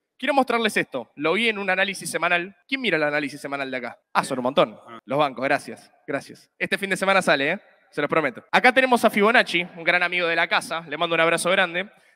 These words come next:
Speaker 1: Trazamos una extensión de Fibonacci, que es la que a nosotros nos ayuda a poder detectar hacia dónde se dirige el precio, cuál va a ser el próximo target del precio.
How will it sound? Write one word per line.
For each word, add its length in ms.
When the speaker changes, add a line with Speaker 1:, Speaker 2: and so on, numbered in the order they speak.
Speaker 1:
Trazamos 380
una 100
extensión 420
de 80
Fibonacci, 460
que 60
es 40
la 100
que 80
a 40
nosotros 300
nos 120
ayuda 500
a 120
poder 180
detectar 340
hacia 220
dónde 340
se 140
dirige 280
el 80
precio, 340
cuál 160
va 60
a 20
ser 160
el 100
próximo 400
target 360
del 160
precio. 380